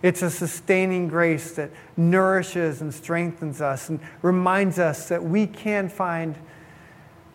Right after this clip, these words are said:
peace in you, but only if we have found peace in you. So this table, for those of us who know Christ, is a time when we remember,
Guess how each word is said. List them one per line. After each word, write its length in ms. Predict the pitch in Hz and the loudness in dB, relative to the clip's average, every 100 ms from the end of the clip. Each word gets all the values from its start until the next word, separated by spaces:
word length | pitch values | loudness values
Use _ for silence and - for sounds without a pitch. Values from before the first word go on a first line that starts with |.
| - | -4
peace 580 | 196 175 - - - - | 0 2 0 -10 -12 -10
in 260 | 165 151 147 | -6 -4 -2
you, 360 | 147 127 117 107 - - - - | -4 -4 -6 -12 -18 -20 -20 -2
but 220 | - 202 - | 2 2 2
only 500 | 202 233 233 160 175 | -4 -2 -2 -2 -4
if 200 | 165 170 | -6 -4
we 120 | 170 | -4
have 140 | 156 | -4
found 540 | 156 160 151 135 127 120 - - - - - - | -8 -10 -8 -10 -12 -16 -18 -20 -20 -20 -20 -6
peace 300 | - 170 - | 0 0 0
in 80 | 160 | -2
you. 280 | 175 143 127 - - - - - - - - - - - - - | -2 -4 -8 -16 -20 -20 -20 -20 -20 -20 -20 -20 -20 -20 -20 -4
So 120 | 165 | 0
this 220 | 151 170 | 2 2
table, 640 | - 185 180 180 180 175 - | 4 4 4 0 -2 -4 -12
for 120 | - | -6
those 300 | 151 165 165 | 0 2 2
of 140 | 156 156 | 0 2
us 240 | 160 160 | 0 0
who 100 | 160 | -8
know 300 | 147 151 185 | -6 -4 -6
Christ, 840 | 202 175 151 131 123 - - - - - - - - - - | -6 -6 -4 -6 -12 -16 -18 -20 -20 -20 -20 -20 -20 -20 -4
is 120 | 156 | -2
a 60 | 147 | -2
time 400 | - 175 175 175 | 2 4 4 0
when 180 | 160 160 | -4 -4
we 60 | 143 | -6
remember, 640 | 143 151 170 175 190 208 | -4 -2 -2 -2 -4 -6